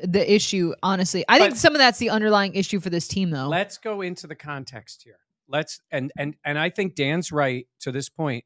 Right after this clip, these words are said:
Speaker 2: of him hiring him. But in that moment, they were coming off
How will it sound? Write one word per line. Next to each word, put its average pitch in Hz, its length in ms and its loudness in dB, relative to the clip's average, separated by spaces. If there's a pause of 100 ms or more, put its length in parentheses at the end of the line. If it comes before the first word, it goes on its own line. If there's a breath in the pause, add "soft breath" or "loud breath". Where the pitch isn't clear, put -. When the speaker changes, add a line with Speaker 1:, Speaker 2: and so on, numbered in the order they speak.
(120)
Speaker 2:
of 120 140 -6
him 135 160 -6
hiring 143 460 -4
him. 110 280 -10
But 139 260 -2 (460)
in 160 220 -2
that 208 220 0
moment, 135 420 -2 (800)
they 160 160 2
were 180 180 -2
coming 160 360 -4
off 120 420 -6